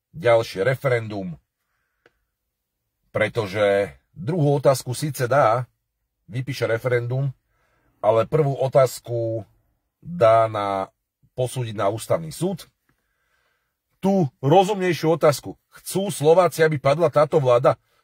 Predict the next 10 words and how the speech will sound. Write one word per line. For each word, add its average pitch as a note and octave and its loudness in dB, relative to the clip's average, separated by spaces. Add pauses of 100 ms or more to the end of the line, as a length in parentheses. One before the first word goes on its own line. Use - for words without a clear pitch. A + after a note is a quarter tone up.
(120)
No, F3 -2
samozrejme. A#2+ -2 (560)
Tak C#3 0
s - -14
týmto F#3+ -6
sa C#3 6 (400)
ide D#3 -6
zaoberať C3+ 4
ústavný G#2+ -6
súd. F3 -8